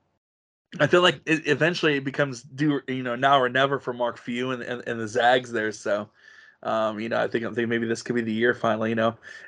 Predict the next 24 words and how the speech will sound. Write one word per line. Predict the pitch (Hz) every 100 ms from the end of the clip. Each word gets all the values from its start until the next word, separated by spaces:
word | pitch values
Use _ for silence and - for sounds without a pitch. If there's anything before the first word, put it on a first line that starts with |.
| -
the |
last | 131 135 -
couple | 143 135
of |
years | 127 127
they've | 131 117
been, | 120 117
you | 120 123
know, | 113 107 110 -
they've | 170
always | 180 180 147
been | 147
in |
the | 123
spotlight, | - 151 131 113
but | 117
the | 120
last | 127 123
couple | - 135
of | 127
years | 113
they've | 120 117
really | 123 117
been, | 113 110 107